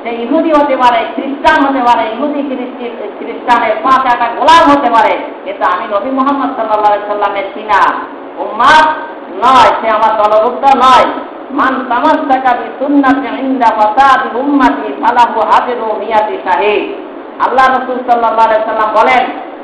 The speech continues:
যে সময় আমার উম্মত ক্রান্তি লগ্ন, মানুষ সুন্নাতের উপরে আমল করবে না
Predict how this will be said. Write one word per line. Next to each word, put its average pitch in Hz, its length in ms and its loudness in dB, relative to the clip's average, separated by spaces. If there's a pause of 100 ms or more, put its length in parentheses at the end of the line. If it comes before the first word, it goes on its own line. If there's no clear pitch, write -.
(220)
যে 214 260 -6
সময় 294 240 4
আমার 254 400 0
উম্মত 247 360 2 (240)
ক্রান্তি 277 340 -2
লগ্ন, 233 340 0
মানুষ 220 580 -2
সুন্নাতের 269 460 -2
উপরে 240 340 2
আমল - 100 -2
করবে 240 440 0
না 208 260 2